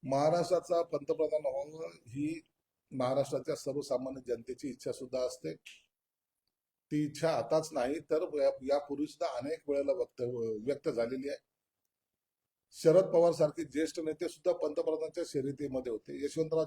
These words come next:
चव्हाणासारखे सुद्धा पंतप्रधानांच्या शर्यतीत होते, होते. आणि म्हणून महाराष्ट्राचा पंतप्रधान झाला तर महाराष्ट्राच्या जनतेला अभिमानच वाटेल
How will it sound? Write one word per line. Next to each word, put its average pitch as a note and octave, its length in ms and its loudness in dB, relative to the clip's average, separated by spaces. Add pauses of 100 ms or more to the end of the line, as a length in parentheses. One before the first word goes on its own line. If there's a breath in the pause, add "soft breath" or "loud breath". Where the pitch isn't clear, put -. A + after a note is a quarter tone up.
चव्हाणासारखे D3 600 0
सुद्धा D3+ 280 -4
पंतप्रधानांच्या C3 680 -4
शर्यतीत A#2 400 -12
होते, G#2 240 -10 (100)
होते. A#2+ 280 -10 (600)
आणि E3 180 0
म्हणून F3+ 300 0
महाराष्ट्राचा D#3 580 0 (260)
पंतप्रधान D#3+ 480 0
झाला D#3 260 4 (440)
तर D3+ 60 0
महाराष्ट्राच्या E3+ 560 0
जनतेला E3+ 400 -2
अभिमानच - 480 -2
वाटेल - 240 0